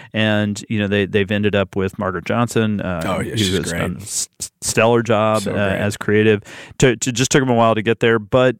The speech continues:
Speaker 1: uh, let's, uh, tell us about, you know, you, they, they, you asked them about their disappointments,
Speaker 2: Right.
Speaker 1: and what did, what did they have to say about that?
Speaker 2: Well, I, here's the thing about Jeff and Rich.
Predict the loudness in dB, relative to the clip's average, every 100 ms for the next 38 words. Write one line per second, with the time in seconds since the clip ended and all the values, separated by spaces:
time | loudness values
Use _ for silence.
0 | -2 -2 2 0 0 -6 -8 -10 -14 _
1 | -2 0 2 0 2 4 4 2 0 2
2 | 2 0 2 2 2 2 2 2 2 4
3 | 4 2 0 0 2 2 2 -2 -2 -2
4 | -4 -4 -8 -6 -4 -6 -6 -6 -2 0
5 | 2 0 0 -2 0 0 0 0 0 2
6 | 4 4 2 -2 -8 -8 -10 -4 2 2
7 | 2 -4 -6 -10 -10 -8 0 0 2 0
8 | 0 0 0 -2 -4 -6 _ _ -8 -6
9 | -6 -6 -6 -6